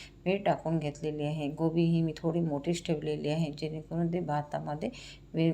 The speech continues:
मिक्स व्हा-, म्हणजे विरघ-, विरघळायला नको, ते थोडी आपल्याला बंदिश दिसायला पाहिजे. मग थोडे छोटे, मोठे, मोठे तुकडे तो,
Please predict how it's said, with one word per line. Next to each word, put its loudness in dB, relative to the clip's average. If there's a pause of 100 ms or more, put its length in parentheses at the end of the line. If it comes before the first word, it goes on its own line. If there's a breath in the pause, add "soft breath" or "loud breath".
(100)
मिक्स 0
व्हा-, 0
म्हणजे 0
विरघ-, 0
विरघळायला 2
नको, -6
ते -4
थोडी 0
आपल्याला -2
बंदिश -2
दिसायला -4
पाहिजे. -6 (400 loud breath)
मग 0
थोडे 2
छोटे, -2
मोठे, 0
मोठे -4
तुकडे -6
तो, -8